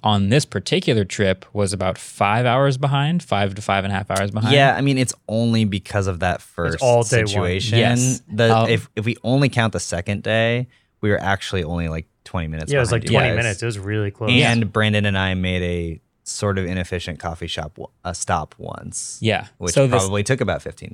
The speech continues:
Speaker 2: minutes.
Speaker 1: Yeah, I think it, it's really interesting when you isolate
Speaker 2: Pretty
Speaker 1: the
Speaker 2: even.
Speaker 1: second day.
Speaker 2: Yeah.
Speaker 1: So the second day, we all left from Niagara Falls somewhere around eleven in the morning,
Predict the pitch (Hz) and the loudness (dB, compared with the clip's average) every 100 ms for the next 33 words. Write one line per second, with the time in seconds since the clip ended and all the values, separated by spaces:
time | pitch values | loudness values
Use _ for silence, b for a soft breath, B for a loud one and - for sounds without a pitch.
0 | - - - 139 160 107 240 320 - 143 | -18 -18 0 4 4 4 2 2 4 2
1 | 143 262 180 175 170 147 127 113 117 - | 4 4 4 4 4 6 6 4 0 2
2 | 120 110 87 117 - 101 107 101 85 104 | 0 2 0 0 0 0 2 2 0 -6
3 | 87 82 - 139 117 - 185 214 127 107 | -6 -4 2 2 2 0 2 4 4 4
4 | 104 104 131 147 131 - 117 107 107 110 | 4 4 4 4 2 2 2 4 2 2
5 | 113 104 104 98 - 113 110 110 104 104 | 2 4 4 0 -2 2 4 4 4 4
6 | 104 98 98 101 110 113 104 95 95 | 2 2 2 2 2 2 2 2 -2